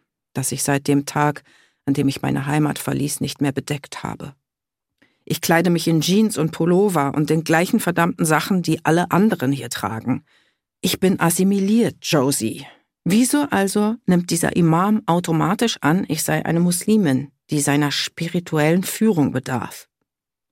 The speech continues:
Liegt es daran, weil ich ständig bei Hassans einkaufe? Oder weil ich das Essen hier auf eine Weise verschlungen habe, die ihn auf den Gedanken bringt, ich würde mich verzweifelt nach etwas sehnen, das meiner Heimat auch nur nahe kommt?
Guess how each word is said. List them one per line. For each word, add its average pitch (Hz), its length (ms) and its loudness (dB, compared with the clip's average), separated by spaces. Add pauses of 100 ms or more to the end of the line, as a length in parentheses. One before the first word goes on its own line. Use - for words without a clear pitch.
Liegt 143 180 -4
es 139 80 -2
daran, 147 400 2 (220)
weil 143 100 -2
ich 139 100 -4
ständig 151 380 -2
bei 135 80 -4
Hassans 170 480 0
einkaufe? 233 720 0 (480)
Oder 151 180 -4
weil 139 140 2
ich 143 80 -6
das 139 160 -2
Essen 160 360 0
hier 160 220 2
auf 156 100 -2
eine 156 200 2
Weise 160 280 2
verschlungen 170 640 0
habe, 160 320 2
die 156 180 0
ihn 151 120 2
auf 151 140 0
den 151 160 2
Gedanken 160 400 0
bringt, 165 280 0
ich - 160 -10
würde 156 160 0
mich 147 160 0
verzweifelt - 680 -2
nach 143 120 0
etwas - 360 -4
sehnen, 180 380 2 (320)
das - 180 -2
meiner 147 280 2
Heimat 185 400 2
auch 170 160 0
nur 170 120 2
nahe 170 320 2
kommt? 277 460 -2